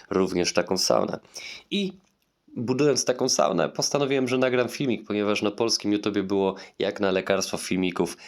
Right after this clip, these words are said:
w jaki sposób wykonać saunę ogrodową. I nagrałem taki filmik ponad dwa lata temu.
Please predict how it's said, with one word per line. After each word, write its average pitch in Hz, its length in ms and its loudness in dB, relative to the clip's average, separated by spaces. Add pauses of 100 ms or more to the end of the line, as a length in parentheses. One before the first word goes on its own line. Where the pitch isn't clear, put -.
(140)
w 90 80 -8
jaki 98 260 0
sposób 92 380 -2
wykonać 92 520 0
saunę 87 340 2
ogrodową. 147 580 0 (460)
I 285 140 0
nagrałem 262 460 4
taki - 240 -4
filmik 87 320 -4
ponad 160 240 0
dwa 107 180 2
lata 98 220 0
temu. 113 380 2